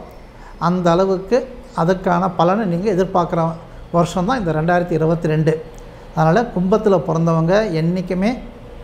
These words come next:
காலத்தினுடைய கட்டாயப்படி வாழ்க்கையில பிரச்சனைகள் அனுபவிச்சிருந்தாலும் அதுக்கு தீர்வுக்கான நேரத்தை இந்த வருஷம் உங்களுக்கு கொடுக்க போறது உண்மை. முக்கியமான விஷயம் என்னன்னு கேட்டிங்கன்னா,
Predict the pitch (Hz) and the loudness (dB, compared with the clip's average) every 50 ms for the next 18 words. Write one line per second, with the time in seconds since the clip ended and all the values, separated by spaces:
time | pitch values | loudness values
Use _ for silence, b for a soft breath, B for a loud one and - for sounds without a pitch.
0 | - - - - - - - - - - 185 185 196 214 220 220 220 208 190 185 | -18 -18 -18 -18 -18 -18 -18 -14 -6 0 4 4 6 6 4 4 4 2 2 2
1 | 180 175 175 170 170 165 151 - - 180 180 175 165 - - 170 220 - - - | 2 2 2 2 2 0 -2 0 2 2 4 4 2 2 0 0 0 0 -2 -10
2 | - B B B B B B - 151 156 165 185 185 - - 190 185 208 240 240 | -14 B B B B B B -2 2 4 4 4 2 2 0 2 2 2 2 0
3 | - - - - - - 190 190 - - 254 240 233 226 214 185 180 180 190 190 | -2 -10 -12 -4 -2 -2 -2 -2 -2 -2 0 2 4 4 4 4 2 2 0 0
4 | 180 180 - 180 160 156 147 160 196 - - - - - - B B B B B | -2 -2 -6 -6 -4 -2 0 0 0 -2 -4 -8 -16 -18 -20 B B B B B
5 | B 160 165 170 160 - 170 160 - 208 233 233 226 214 214 202 185 175 165 156 | B 0 0 0 0 0 -4 0 4 4 6 6 6 4 2 0 -2 -2 0 0
6 | 160 165 165 165 165 - 240 240 214 175 170 160 151 - - 202 180 160 160 160 | 0 2 0 0 -2 -2 -6 -4 -2 0 0 0 0 -2 -2 -2 0 0 0 0
7 | 254 240 - 175 170 170 175 180 156 - 170 156 156 180 185 151 147 156 156 151 | -2 -2 0 0 0 2 2 0 2 2 2 2 4 2 2 2 2 0 0 -2
8 | 151 - - - - - - - - B B B B B B - 190 185 180 175 | -2 -6 -12 -20 -18 -18 -18 -16 -16 B B B B B B -2 0 2 2 2
9 | 180 190 208 208 214 214 220 208 175 - 202 190 185 185 180 180 160 160 160 156 | 4 4 4 6 6 4 4 4 2 2 2 2 2 2 2 2 2 2 2 2
10 | 160 175 220 262 | 2 2 2 0